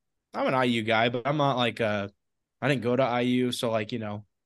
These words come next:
it's like, how I can be invested, but how invested can I really be, kind of thing. 'Cause, like, I'm, I'm a I U guy for sure, but not a whole lot of experiences there other than I U football camp and visiting friends every once in a while. So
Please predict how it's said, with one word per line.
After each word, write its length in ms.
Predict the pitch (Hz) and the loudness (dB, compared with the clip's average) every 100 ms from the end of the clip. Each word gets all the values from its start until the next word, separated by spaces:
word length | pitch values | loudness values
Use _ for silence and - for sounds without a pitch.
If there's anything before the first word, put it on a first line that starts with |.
| _ _ _ | _ _ _
it's 80 | - | -6
like, 120 | 107 | -4
how 260 | - 127 - | -2 -2 -2
I 100 | 131 | -4
can 180 | 127 110 | -6 -4
be 120 | 123 | -4
invested, 420 | 120 123 117 113 | -2 -4 -4 -4
but 120 | 107 | -4
how 160 | 104 117 | -2 -4
invested 400 | 107 113 113 107 | -2 -6 -6 -10
can 140 | 110 107 | -8 -8
I 60 | |
really 340 | 104 107 113 107 | -6 -6 -4 -6
be, 280 | 107 107 110 | -6 -8 -6
kind 200 | 120 117 | -8 -8
of 80 | |
thing. 260 | 120 120 120 - _ _ - | -8 -8 -10 -16 _ _ -4
'Cause, 120 | 135 | 2
like, 140 | 147 | 4
I'm, 240 | 139 143 - | 4 2 2
I'm 160 | 143 | -2
a 140 | 127 110 | -2 -2
I 100 | 123 | -4
U 160 | 120 107 | -4 -2
guy 220 | 113 110 | -2 -4
for 120 | 110 | -6
sure, 320 | - 120 110 | -6 -4 -4
but 260 | 104 107 107 _ _ _ _ - | -4 -6 -6 _ _ _ _ 2
not 100 | 147 | 4
a 40 | |
whole 120 | 151 160 | 4 4
lot 140 | 147 | 4
of 60 | 131 | 4
experiences 600 | 120 - 127 127 123 120 | 0 -4 -2 -2 -4 0
there 180 | 120 | 2
other 180 | 120 117 | 4 2
than 280 | 110 107 104 | -2 -4 -6
I 80 | 113 | -6
U 140 | 117 110 | -6 -6
football 320 | 113 117 107 | -8 -6 -6
camp 280 | - 107 107 | -6 -8 -8
and 240 | 104 107 | -10 -6
visiting 340 | 117 110 107 | -6 -6 -8
friends 220 | 104 107 107 | -10 -8 -8
every 140 | 107 | -8
once 200 | 104 101 | -10 -10
in 60 | 107 | -10
a 40 | |
while. 140 | 104 | -10
So 260 | 101 107 104 | -8 -8 -8